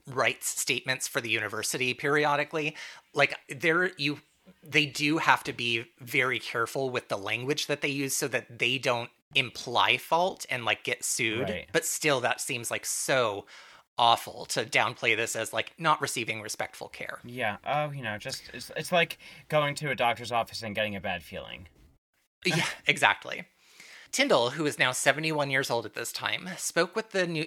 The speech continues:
Speaker 1: L A Times defending himself, and he said he never did anything but provide thorough medical care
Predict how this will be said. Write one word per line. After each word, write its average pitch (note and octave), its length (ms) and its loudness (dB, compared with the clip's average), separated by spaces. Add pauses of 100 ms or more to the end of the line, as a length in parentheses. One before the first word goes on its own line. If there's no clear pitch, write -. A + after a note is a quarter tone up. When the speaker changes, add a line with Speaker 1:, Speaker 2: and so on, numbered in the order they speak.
Speaker 1:
L C3+ 200 4
A D3 80 6
Times A#2 380 0
defending A#2 360 0
himself, G#2+ 500 0
and C3 80 -2
he B2 80 2
said C3 260 4
he C3+ 160 -6
never D3+ 300 0
did D#3+ 240 -2
anything C3 380 -2
but B2 180 -14
provide A#2 440 4
thorough D3 280 2
medical C#3 340 0
care - 440 -6